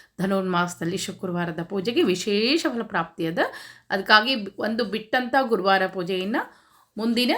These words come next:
ಶುಕ್ರವಾರವನ್ನ ಮಾಡಿ, ಮಾರನೇ ದಿವಸ ಮಾಡ್ಲಿಕ್ಕೆ ಬರೋದಿಲ್ಲ, ಯಾಕಂದ್ರೆ ಆಗ್ಲೇ ಕಲಶ ಸ್ಥಾಪನೆ ಆಗ್ಬಿಟ್ಟಿರ್ತದ.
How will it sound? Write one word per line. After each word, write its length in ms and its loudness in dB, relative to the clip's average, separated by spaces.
ಶುಕ್ರವಾರವನ್ನ 840 -2
ಮಾಡಿ, 800 -2
ಮಾರನೇ 400 4
ದಿವಸ 240 0
ಮಾಡ್ಲಿಕ್ಕೆ 400 2
ಬರೋದಿಲ್ಲ, 480 0
ಯಾಕಂದ್ರೆ 600 0
ಆಗ್ಲೇ 320 0
ಕಲಶ 400 0
ಸ್ಥಾಪನೆ 560 -2
ಆಗ್ಬಿಟ್ಟಿರ್ತದ. 840 -4